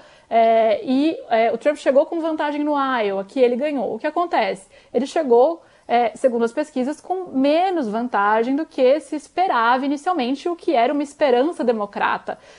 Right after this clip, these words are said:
é, de que eles pudessem eventualmente ganhar esses estados, mas não tava se-, não tava refletindo nas pesquisas que o Joe Biden ganharia, não, não tava seguro,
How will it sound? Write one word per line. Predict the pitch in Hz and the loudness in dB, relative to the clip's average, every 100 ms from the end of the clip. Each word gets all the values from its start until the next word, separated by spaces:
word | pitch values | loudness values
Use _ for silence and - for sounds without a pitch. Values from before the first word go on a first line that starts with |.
| - | -6
é, | - 220 | 0 0
de | 202 226 | 0 -6
que | 277 - | -6 -2
eles | 247 269 294 | 0 0 -2
pudessem | - 302 220 220 226 269 | -4 -2 0 -2 -2 -4
eventualmente | 269 285 262 269 | -4 -4 -4 -4
ganhar | 285 285 | -6 -6
esses | 302 359 | -6 -6
estados, | 403 240 202 180 | -2 -2 -2 -6
mas | 202 220 220 240 | -6 -2 -2 0
não | 247 247 | 2 0
tava | 294 233 208 262 | 0 -2 -2 -4
se-, | - 285 - | -8 -10 -6
não | 247 311 | -6 -2
tava | 233 214 | 0 0
refletindo | 269 277 277 254 - 262 | -2 -2 -2 -4 -2 -2
nas | 240 208 | -2 -4
pesquisas | 214 - 226 269 | -6 -4 -8 -6
que | - | -4
o | 311 | -2
Joe | 330 | 0
Biden | 262 233 269 294 | 0 0 0 0
ganharia, | 330 381 392 269 214 - | 0 0 2 2 0 -4
não, | 190 208 | -6 -8
não | 233 233 | -6 -4
tava | 269 277 349 | 0 0 0
seguro, | - 233 208 233 277 | -4 -4 0 2 2